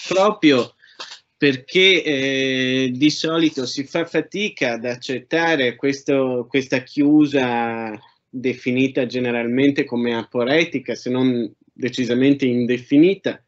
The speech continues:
eh, del dialogo. Ecco, diciamo che in, eh, termini molto semplici, questo per chi non conoscesse, eh, o non ricordasse il delibero arbitrio,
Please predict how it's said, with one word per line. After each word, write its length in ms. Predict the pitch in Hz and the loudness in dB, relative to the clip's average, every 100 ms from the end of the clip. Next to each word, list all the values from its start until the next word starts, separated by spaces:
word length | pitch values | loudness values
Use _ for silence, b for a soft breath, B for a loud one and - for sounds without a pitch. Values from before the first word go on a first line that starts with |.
| _ _ _ _ | _ _ _ _
eh, 440 | - 135 120 113 104 | -2 2 4 2 0
del 240 | 113 101 | -4 -4
dialogo. 560 | 110 95 52 - - - | -6 -6 -8 -16 -20 -4
Ecco, 440 | 165 143 120 - _ _ _ _ _ _ - _ _ | -2 -2 -6 -12 _ _ _ _ _ _ -18 _ _
diciamo 640 | 135 139 165 202 214 156 | -2 0 2 2 2 0
che 380 | - 143 147 - B B B - _ - | 2 2 2 -6 B B B -20 _ 0
in, 280 | 151 143 | 6 6
eh, 400 | 139 135 131 127 127 | 6 2 0 -4 0
termini 420 | 175 170 151 139 | 0 4 2 4
molto 340 | 139 139 156 | 2 0 -4
semplici, 880 | 170 175 170 175 170 131 - 120 107 _ _ _ _ _ _ _ - - _ | -6 -4 -2 -2 -4 -6 -4 -6 -6 _ _ _ _ _ _ _ -20 -20 _
questo 420 | 120 117 117 - | -8 -6 -8 -8
per 180 | 107 - | -12 -8
chi 160 | 127 | -4
non 180 | 123 110 | -2 -4
conoscesse, 1040 | - 113 107 - 127 120 123 123 113 110 | -4 -4 -4 -4 -2 -2 -2 0 0 0
eh, 460 | 120 117 113 110 107 | 0 0 0 -2 -2
o 140 | 104 | -4
non 240 | 107 110 107 | -4 -2 -4
ricordasse 800 | 110 - 107 110 120 127 - 120 | -6 -6 -6 0 0 0 0 0
il 340 | 110 113 117 | 0 -2 -2
delibero 560 | 110 113 120 110 117 117 | -2 0 0 0 2 2
arbitrio, 760 | 117 123 123 120 143 143 113 | 0 -2 -4 -2 0 0 -2